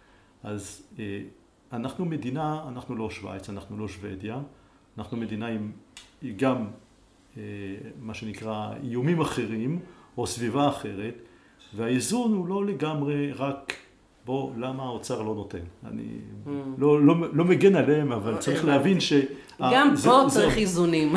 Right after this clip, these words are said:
Speaker 2: <laughs>
Speaker 1: בדיוק, צריך איזונים, וזה מורכב. אה, אגב, היה פעם משחק, אה, של סימולציה, ש-, בוא נ-, נניח שאתה, אה, שר האוצר של, אה, שר הבריאות של, אה, ארצות הברית.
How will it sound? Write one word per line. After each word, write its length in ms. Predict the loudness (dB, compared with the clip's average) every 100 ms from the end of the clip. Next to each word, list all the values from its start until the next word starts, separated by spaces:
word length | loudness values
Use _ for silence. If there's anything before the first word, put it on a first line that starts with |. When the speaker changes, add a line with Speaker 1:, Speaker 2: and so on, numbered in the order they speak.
| 0 -2
Speaker 2:
<laughs> 200 | -2 2
Speaker 1:
בדיוק, 380 | 4 4 -2 -6
צריך 280 | -6 2 2
איזונים, 460 | 4 4 4 2 -2 -4
וזה 200 | -2 0
מורכב. 500 | -2 -4 -4 -2 0 -2 -8 -8 -8 -10 -18 -20 -14
אה, 260 | -12 -8 -8
אגב, 300 | -6 -6 -6
היה 180 | -6 -4
פעם 280 | -6 -4
משחק, 520 | -4 -6 -4 -6 -6 -10
אה, 40 | -8 -8
של 160 | -8 -6
סימולציה, 680 | -4 -2 -2 -4 -6 -8 -8 -10
ש-, 180 | -12 -10 -10 -10 -12 -14 -16 -20 -10
בוא 120 | -8
נ-, 60 | -6 -6 -6
נניח 280 | -4 -4 -4
שאתה, 600 | -6 -6 -6 -6 -6 -6
אה, 340 | -8 -10 -10 -10
שר 260 | -6 -4
האוצר 400 | -4 -4 -4 -4
של, 260 | -4 -6 -4
אה, 60 | -2
שר 300 | 0 0 2
הבריאות 560 | 2 0 2 4 4 2
של, 160 | -2 -2
אה, 360 | -4 -4 -4
ארצות 280 | -6 -4 -4
הברית. 320 | -4 -4 -6